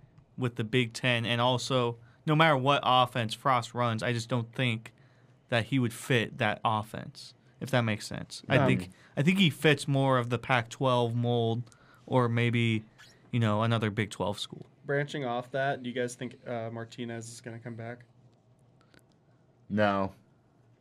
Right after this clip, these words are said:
Speaker 1: I, I
Speaker 3: No?
Speaker 1: honestly have no idea.
Speaker 2: It's possible.
Speaker 1: It's possible. Um, I know Frost definitely wants him back. It's gonna be really interesting to see not only just what he does,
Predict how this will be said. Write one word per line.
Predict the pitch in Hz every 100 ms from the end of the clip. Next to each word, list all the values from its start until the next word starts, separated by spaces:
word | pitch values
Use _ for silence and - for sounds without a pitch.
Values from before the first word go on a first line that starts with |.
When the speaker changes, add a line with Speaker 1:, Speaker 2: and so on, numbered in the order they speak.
| _ _ _ _ _ _ _ _ _
Speaker 1:
I, | 131 131 -
I | 131 139
Speaker 3:
No? | 135
Speaker 1:
honestly | 135 127 151 135
have | 123 131
no | 123 123
idea. | 123 117 120
Speaker 2:
It's | 120
possible. | 131 107 110 113 117 123 123 - _
Speaker 1:
It's | - 131
possible. | - 131 139 - 160 175 185 -
Um, | 135 127 123 120 120
I | -
know | 135 143 135
Frost | 127 139 127 135 -
definitely | 147 135 147 131
wants | 131 131 131
him | - 131
back. | 123 127 135 139 - _ _ -
It's | 123
gonna | - 160
be | 151 135
really | 135 139 131
interesting | 127 131 - 135
to | 123
see | 120 131 123 120 113 - _ _ _ _
not | 160 214
only | 185 185 175 156
just | 143 151 139 -
what | 143 127
he | 143
does, | 127 127 131 127 117